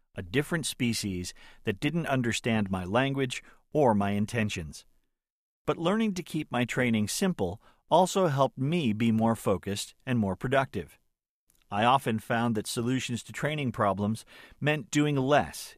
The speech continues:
instead of more, lowering my expectations and focusing on what was achievable rather than some larger goal that might take a little longer to get to.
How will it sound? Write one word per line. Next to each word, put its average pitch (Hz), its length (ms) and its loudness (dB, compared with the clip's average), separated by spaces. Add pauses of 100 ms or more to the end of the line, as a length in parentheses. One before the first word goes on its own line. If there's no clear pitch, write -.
instead 101 360 -2
of 101 120 -6
more, 101 420 0 (640)
lowering 113 460 4
my 104 180 -2
expectations 131 920 -4 (240)
and 117 140 -2
focusing 156 540 0
on 127 160 2
what 131 160 2
was 123 140 -2
achievable 113 720 -2 (280)
rather 151 340 4
than 143 180 0
some 143 300 0
larger 127 420 2
goal 95 340 0
that 107 220 0
might 117 300 -2
take 110 240 -2
a 113 60 0
little 110 280 0
longer 92 360 -2
to 110 80 -4
get 113 280 -4
to. 82 280 -10